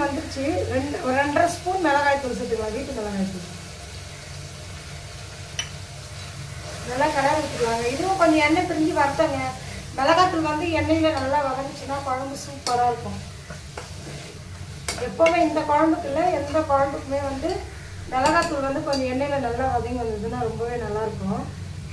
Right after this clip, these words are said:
வதங்கிட்டங்க. இங்க பாருங்க, நல்லா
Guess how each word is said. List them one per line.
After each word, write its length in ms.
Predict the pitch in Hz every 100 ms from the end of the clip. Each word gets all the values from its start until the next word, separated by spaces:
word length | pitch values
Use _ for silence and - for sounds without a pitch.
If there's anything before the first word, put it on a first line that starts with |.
| -
வதங்கிட்டங்க. 600 | 233 247 254 226 202 208 294 415 - - - - - - - - - - - - - - - - - - - - 151 - _ _ _ _ - - 240
இங்க 120 | 262 269
பாருங்க, 260 | 294 311 285
நல்லா 240 | 269 269